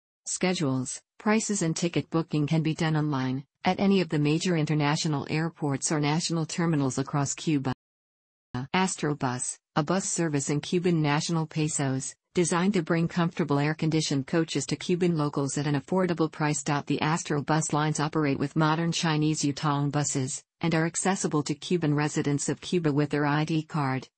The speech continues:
and is payable in Cuba pesos. Routes that have benefited most so far are those from Havana to each of the thirteen provincial capitals of the country. In Havana, urban transportation used to be provided by a colorful selection of buses imported from the Soviet Union or Canada. Many of these vehicles were second-hand,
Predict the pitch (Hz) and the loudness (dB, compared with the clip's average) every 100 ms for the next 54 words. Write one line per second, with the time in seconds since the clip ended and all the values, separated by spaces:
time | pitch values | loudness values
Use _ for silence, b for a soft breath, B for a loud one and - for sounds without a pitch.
0 | - 170 165 - 196 175 156 143 - 175 | -2 2 2 2 0 2 2 0 0 -2
1 | 170 160 165 - 139 135 160 147 151 139 | 0 0 0 0 -2 -2 -2 -2 0 -2
2 | 131 151 147 151 - 156 165 160 151 147 | -2 -2 0 -2 0 0 0 0 0 0
3 | 156 135 - 151 151 151 139 139 156 156 | 0 0 0 0 0 0 0 2 0 0
4 | 147 135 143 151 147 139 135 165 175 151 | 0 0 0 0 0 0 -2 -4 -2 -2
5 | 139 143 175 175 - 170 - 143 160 165 | -2 -2 0 0 0 0 0 0 2 0
6 | 147 - 156 151 139 139 156 143 - 131 | -2 -2 -2 -2 -4 -2 0 -2 -2 -2
7 | 117 135 - _ _ _ _ _ _ _ | -2 -6 -6 _ _ _ _ _ _ _
8 | _ _ _ 120 127 190 180 175 180 175 | _ _ _ -10 0 2 4 4 2 2
9 | 123 135 _ _ 180 202 190 - 160 151 | 0 -4 _ _ 2 4 2 0 -2 -2
10 | - 147 160 156 143 139 143 139 143 147 | -4 -2 0 0 2 2 2 0 -2 -2
11 | 151 135 156 160 143 143 135 - 160 156 | 0 0 2 2 0 0 -2 0 0 2
12 | 165 - 143 135 139 - 151 135 - 156 | 0 -2 -2 0 0 -2 -2 -2 0 0
13 | 151 139 147 - 175 165 - 147 139 135 | 0 0 -2 0 2 2 0 0 0 0
14 | 156 160 160 151 165 156 151 147 147 - | 0 2 0 2 0 2 2 2 0 0
15 | 175 156 143 156 147 151 156 165 147 147 | 0 2 0 0 0 2 2 2 2 0
16 | 135 165 160 156 139 131 156 147 170 165 | 2 2 2 2 -2 -2 -2 -2 -2 0
17 | 151 139 139 135 139 | -2 0 0 0 -4